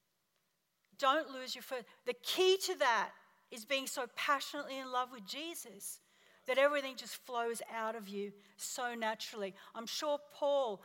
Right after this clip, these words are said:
when he just walked around, it was because he had had an encounter with Jesus, had the scales removed from his eyes, he had seen Jesus,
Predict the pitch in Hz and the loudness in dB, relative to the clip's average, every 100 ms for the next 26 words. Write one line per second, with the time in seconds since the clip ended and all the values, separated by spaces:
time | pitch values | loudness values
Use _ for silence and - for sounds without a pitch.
0 | - - 247 226 254 233 240 277 269 262 | -14 -10 -8 -8 -12 -6 0 0 0 0
1 | 247 226 220 214 - 269 - 240 220 208 | 0 0 -8 -8 -6 -6 -2 2 2 2
2 | - - - 294 302 311 285 - 349 320 | -8 -10 2 4 6 4 2 -2 2 4
3 | 330 285 208 220 277 233 208 208 - - | 2 -2 -8 -6 -6 -6 -8 -10 -16 -8
4 | - 302 294 247 - 320 320 320 294 285 | 4 4 4 -4 2 6 8 6 2 -4
5 | 302 - 302 254 247 - 240 226 214 226 | -4 -4 -6 -6 -6 0 4 4 4 -2
6 | - - - - 285 254 - - - 320 | -10 -20 -20 -4 2 2 2 -4 0 2
7 | 330 330 285 262 240 247 208 | 2 0 -2 -2 0 -2 -2